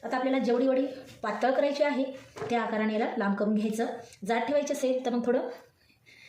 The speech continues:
रोल पण जाडच ठेवायचे आहेत. मला एक गिलास पाणी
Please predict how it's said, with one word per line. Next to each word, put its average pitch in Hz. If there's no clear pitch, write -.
रोल 220
पण 240
जाडच 208
ठेवायचे 240
आहेत. 214
मला 220
एक 214
गिलास 240
पाणी 220